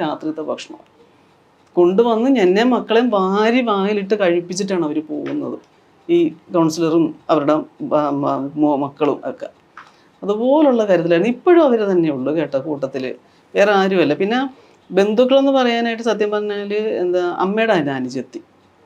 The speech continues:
അമ്മയുടെ അനുജത്തി ഡോക്ടർ ശോഭന, പുള്ളിക്കാരത്തി അന്ന് തൊട്ടേ ഞങ്ങളുടെ ഒപ്പം തന്നെയുണ്ട്. പക്ഷേ അവർ കരുവാറ്റ മുപ്പത് കിലോമീറ്റർ അപ്പുറത്ത്, അവർക്ക് ഡെയിലി ഓടി വരാൻ പറ്റുന്ന നല്ല തിരക്കുള്ളൂ. പക്ഷെ സ്വന്തം സഹോദരങ്ങളായിട്ട് ഈ സ്വയം സേവകർ തന്നെയാണ് ഞങ്ങളോട് ഉണ്ടായിരുന്നത്. ഇപ്പോഴും അവർ തന്നെയുള്ളത്. എല്ലാ ദിവസവും മക്കളെ വിളിക്കുകയും അന്വേഷിക്കുകയും ചെയ്യുന്ന അവർ തന്നെ.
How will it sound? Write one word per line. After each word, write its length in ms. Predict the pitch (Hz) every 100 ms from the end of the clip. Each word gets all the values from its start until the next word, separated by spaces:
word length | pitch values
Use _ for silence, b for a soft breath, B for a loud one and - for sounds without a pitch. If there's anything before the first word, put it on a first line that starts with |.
| -
അമ്മയുടെ 200 | 190 220
അനുജത്തി 400 | 196 185 180 196
ഡോക്ടർ 260 | 180 156
ശോഭന, 420 | 165 160 143 151 - -
പുള്ളിക്കാരത്തി 360 | 254 285 330 320
അന്ന് 200 | 240 226
തൊട്ടേ 340 | 220 214 220
ഞങ്ങളുടെ 220 | 208 185
ഒപ്പം 260 | 170 170 165
തന്നെയുണ്ട്. 280 | 165 156 175
പക്ഷേ 140 | 202
അവർ 200 | 226 220
കരുവാറ്റ 360 | 226 170 170 170
മുപ്പത് 380 | 170 165 180
കിലോമീറ്റർ 400 | 170 156 156 151
അപ്പുറത്ത്, 320 | 139 117 120 -
അവർക്ക് 160 | 233
ഡെയിലി 280 | 233 180 185
ഓടി 220 | 180 151
വരാൻ 180 | 156 147
പറ്റുന്ന 200 | 135 175
നല്ല 200 | 185 151
തിരക്കുള്ളൂ. 460 | 147 131 127 107 -
പക്ഷെ 840 | _ _ - - _ _ _ -
സ്വന്തം 420 | - 143 180 240
സഹോദരങ്ങളായിട്ട് 1080 | 247 180 165 180 226 262 262 240 185 165 165
ഈ 40 | 175
സ്വയം 360 | 170 151 151
സേവകർ 420 | 151 175 170 175 175 147
തന്നെയാണ് 480 | 135 147 196 185
ഞങ്ങളോട് 300 | 139 135 135
ഉണ്ടായിരുന്നത്. 560 | 139 127 127 - 131 -
ഇപ്പോഴും 420 | - 165 - 269
അവർ 140 | 185 147
തന്നെയുള്ളത്. 600 | 135 135 131 127 131 147
എല്ലാ 280 | 151 165 190
ദിവസവും 420 | 180 156 - 165
മക്കളെ 300 | 151 147 156
വിളിക്കുകയും 420 | 147 135 127 156
അന്വേഷിക്കുകയും 540 | 139 139 139 135 143
ചെയ്യുന്ന 240 | 143 156 156
അവർ 140 | 147
തന്നെ. 360 | 156 170 180